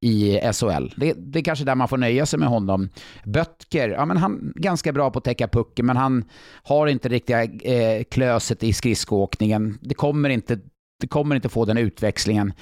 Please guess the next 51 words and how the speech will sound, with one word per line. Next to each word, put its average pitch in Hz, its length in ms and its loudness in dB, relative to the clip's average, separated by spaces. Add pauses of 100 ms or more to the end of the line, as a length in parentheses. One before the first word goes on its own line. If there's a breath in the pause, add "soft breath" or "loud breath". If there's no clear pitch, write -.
(180 loud breath)
Men 135 120 0
det 160 80 2
är 160 40 2
ändå 143 160 0
gedigna 120 600 0
spelare. 123 540 0
Tedenby, 135 640 0
det 80 60 -4
är 127 40 -4
klart 139 160 -4
han 131 80 0
är - 20 0
lite 131 180 -2
frustrerad, 127 720 0
eh, 110 360 2
inledningsvis. 110 840 0 (220 loud breath)
Se 131 220 0
hur 120 60 2
länge 120 200 0
han 110 60 0
blir 113 100 2
borta 117 280 -2
nu 117 120 2
med - 20 4
den 107 100 2
här 101 80 2
skadan. 107 600 0 (760 loud breath)
Men 135 100 -2
det 147 60 2
är 160 80 2
ändå 147 160 0
spel 139 420 0
som 139 140 0
Tedenby, 127 500 2
han 139 140 0
kommer 165 360 0
ju 139 40 2
vara 127 80 0
nyttig 139 360 -2
för 113 140 2
dem 117 100 2
även 120 160 2
om 139 60 0
han 143 100 0
bara 117 160 2
gör 110 160 0
tjugofem 104 440 0
poäng. 90 320 0
André 131 360 0
Pettersson 127 600 -2
kommer, 131 600 0